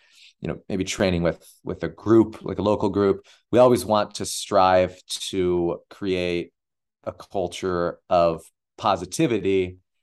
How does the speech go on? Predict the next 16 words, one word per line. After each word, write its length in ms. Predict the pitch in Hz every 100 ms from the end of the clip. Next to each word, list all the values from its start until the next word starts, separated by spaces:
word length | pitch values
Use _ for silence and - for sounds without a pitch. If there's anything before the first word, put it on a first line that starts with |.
| _ _ _ -
and 580 | 107 95 92 90 87 95 -
just 180 | 101 -
sort 180 | 104
of 180 | 98 85 - _ _ _ _ -
relentless 960 | 104 107 101 101 104 110 101 92 - -
support, 720 | - - 87 107 98 90 - _ _ -
you 60 |
know, 220 | 87 - -
r-, 180 | - -
rather 480 | 123 123 113 107 107
than 400 | 98 92 92 85 _ _
poking 380 | - 123 - 101
fun 400 | - 98 90 90
at, 320 | 85 82 82 _
at 160 | - 90
athletes, 500 | 87 85 98 87 82